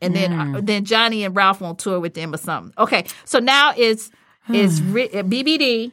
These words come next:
Speaker 2: Mm-hmm.
Speaker 1: and, uh, Bobby.
Speaker 2: Okay.
Speaker 1: So it's R B M D or something. Okay. So once I get that out of my, out the way, I will hook you up. Okay.
Speaker 2: Okay.
Speaker 1: So now you are, you described about living your best life.
Speaker 2: Okay.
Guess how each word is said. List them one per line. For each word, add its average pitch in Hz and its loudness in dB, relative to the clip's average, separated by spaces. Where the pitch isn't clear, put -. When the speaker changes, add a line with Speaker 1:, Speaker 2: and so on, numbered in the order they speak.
Speaker 2:
Mm-hmm. 170 2
Speaker 1:
and, 190 -2
uh, 170 -2
Bobby. 165 -2
Speaker 2:
Okay. 160 -4
Speaker 1:
So 202 -4
it's 180 -2
R 214 4
B 220 0
M 196 0
D 180 -2
or 151 -6
something. 123 -12
Okay. 196 -2
So 220 2
once 254 2
I 311 2
get 294 -6
that 269 2
out 240 2
of 233 -4
my, 226 -2
out 214 -4
the 214 -8
way, 143 -6
I 156 -6
will 160 -6
hook 170 -8
you 165 -8
up. - -12
Okay. 180 2
Speaker 2:
Okay. 151 -6
Speaker 1:
So 220 2
now 208 2
you 220 -2
are, 254 4
you 226 -6
described 240 0
about 180 -2
living 208 -6
your 233 -6
best 226 -2
life. 165 -2
Speaker 2:
Okay. 175 -6